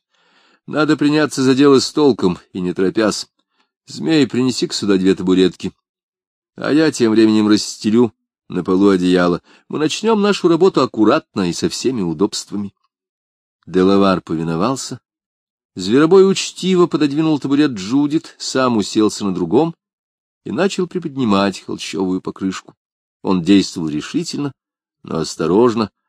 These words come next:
боясь, что внутри хранятся какие-нибудь бьющиеся предметы. Когда убрали холстину, то прежде всего бросились в глаза различные принадлежности мужского костюма.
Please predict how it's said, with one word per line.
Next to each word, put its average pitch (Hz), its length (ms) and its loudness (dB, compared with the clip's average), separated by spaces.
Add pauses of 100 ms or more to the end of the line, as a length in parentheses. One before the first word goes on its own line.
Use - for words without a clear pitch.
(220)
боясь, 98 420 2
что 104 180 0
внутри 95 380 0
хранятся 92 580 -2
какие-нибудь 87 540 -4
бьющиеся 82 640 -6
предметы. 73 540 -10 (2750)
Когда 147 540 2
убрали 190 580 4
холстину, 101 840 -2 (800)
то 113 180 0
прежде 190 500 0
всего - 320 2
бросились 175 540 0
в 135 60 -10
глаза 156 420 0
различные 160 560 -4
принадлежности 156 760 -4
мужского 156 580 -4
костюма. 95 800 -8